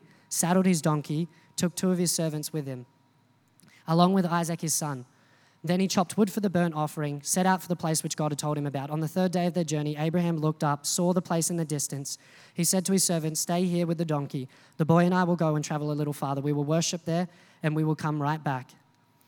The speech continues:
We'll jump down to verse nine for time's sake. When they arrived at the place where God had told him to go, Abraham built an altar, arranged the wood on it,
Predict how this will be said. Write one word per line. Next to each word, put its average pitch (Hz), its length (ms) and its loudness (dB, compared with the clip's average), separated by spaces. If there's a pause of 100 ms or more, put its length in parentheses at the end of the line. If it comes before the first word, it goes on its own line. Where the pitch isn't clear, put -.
(140)
We'll 147 80 -2
jump 160 220 2
down 170 160 0
to 160 40 0
verse 156 240 0
nine 147 200 -2
for - 80 -12
time's 143 280 -4
sake. 135 300 -6 (400)
When 170 120 8
they 180 120 4
arrived 175 440 4
at 170 100 0
the 175 60 0
place 165 320 0
where 160 100 -2
God 160 260 0
had 151 120 -2
told 156 280 -4
him 156 120 -2
to 147 80 -2
go, 139 280 -2
Abraham 170 380 0
built 175 240 0
an 180 80 -2
altar, 156 300 -2
arranged 156 340 -2
the 170 60 -6
wood 151 160 -4
on 139 120 -4
it, 143 120 -10